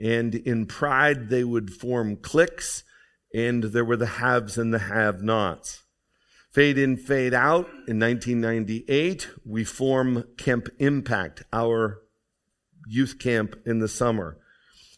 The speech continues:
Lo and behold, over that twenty-year period, teenagers did not change at all.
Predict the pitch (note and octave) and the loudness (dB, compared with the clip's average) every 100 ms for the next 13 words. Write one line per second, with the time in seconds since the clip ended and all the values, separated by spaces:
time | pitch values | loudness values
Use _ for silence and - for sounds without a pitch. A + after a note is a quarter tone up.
0 | - G2+ A#2 D3 F3+ F3 D#3+ D3 B2+ D3 | -6 2 4 4 2 2 4 4 4 -2
1 | B2 - A2 A2 A#2+ A#2 - C#3 C#3+ B2 | -6 -4 -2 2 0 0 -2 -2 0 0
2 | C3+ A#2+ - C#3+ B2+ G#2+ G#2 G2+ - - | 0 0 -4 0 0 2 0 -2 -14 -20
3 | _ _ - C3 B2 A#2+ A2+ A#2 A2 - | _ _ -2 0 0 0 -2 -2 -4 -10
4 | G2+ B2+ A2 A2+ A2+ - B2+ A#2 G#2+ G2 | -2 -2 0 0 -2 -4 -4 -2 -2 -6
5 | - A2 G2+ - A2 E2+ D2+ | -4 -4 -2 0 0 -2 -8